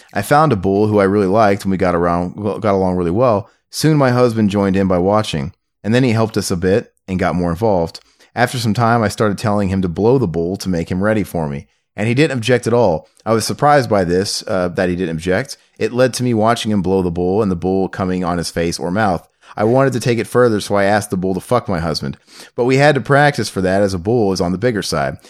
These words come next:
So I started fucking my husband with a strap on, and we slowly progressed to the bull. It led to me watching the bull fuck him. I sent, <laughs> I sent them on errands together to humiliate him,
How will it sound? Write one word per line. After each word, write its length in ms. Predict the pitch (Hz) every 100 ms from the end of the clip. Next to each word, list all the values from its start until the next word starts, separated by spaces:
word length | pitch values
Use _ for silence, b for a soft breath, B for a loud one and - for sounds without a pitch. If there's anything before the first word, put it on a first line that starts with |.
| B B
So 160 | - 123
I 140 | 139
started 340 | 165 120 104 95
fucking 300 | 113 101 101
my 100 | 98
husband 440 | 95 120 107 95
with 80 | 95
a 40 |
strap 360 | 92 - 120 117
on, 240 | 90 87
and 80 | 92
we 80 | 92
slowly 320 | - 101 98
progressed 460 | 87 87 87 85 -
to 40 |
the 80 | 85
bull. 380 | 90 135 80 - B B B
It 160 | 120 120
led 180 | 135 131
to 80 |
me 120 | 127 120
watching 400 | 110 113 - 107
the 60 |
bull 220 | 92 113
fuck 280 | 123 107 104
him. 240 | 90 62 - B B -
I 80 | 143
sent, 340 | - 156 - - -
<laughs> 100 | -
I 120 | 160
sent 240 | - 175
them 160 | 180 147
on 100 | 123
errands 320 | 123 147 131
together 380 | - 113 110 110
to 80 | 107
humiliate 560 | 120 110 127 113 92
him, 140 | 82